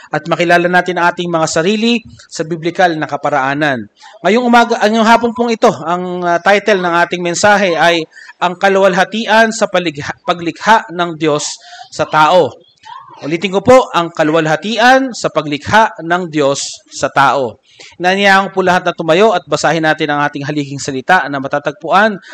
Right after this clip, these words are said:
sa aklat ng Henesis, Kapitulo uno, talatang twenty-six hanggang twenty-siyete. Or in Genesis chapter one, verses twenty-six to twenty-seven. Atin pong bigay ng pagpipitagan, paggalang ang pagkabasa ng salita ng Diyos.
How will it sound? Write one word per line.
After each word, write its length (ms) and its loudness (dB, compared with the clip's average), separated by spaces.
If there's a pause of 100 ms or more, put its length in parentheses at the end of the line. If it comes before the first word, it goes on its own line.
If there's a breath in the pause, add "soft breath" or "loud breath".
sa 240 -4
aklat 240 -2
ng 80 -2
Henesis, 720 -4 (160)
Kapitulo 560 -4
uno, 240 2
talatang 480 0
twenty-six 720 -6
hanggang 320 -4
twenty-siyete. 800 -4 (560 soft breath)
Or 240 0
in 160 -6
Genesis 560 0
chapter 400 0
one, 320 4
verses 320 -4
twenty-six 480 -4
to 80 -14
twenty-seven. 720 -2 (1900)
Atin 320 -6
pong 240 -6
bigay 240 -2
ng 240 -6
pagpipitagan, 800 -2
paggalang 480 2
ang 80 -6
pagkabasa 560 0
ng 80 -6
salita 560 -8
ng 160 -12
Diyos. 400 -10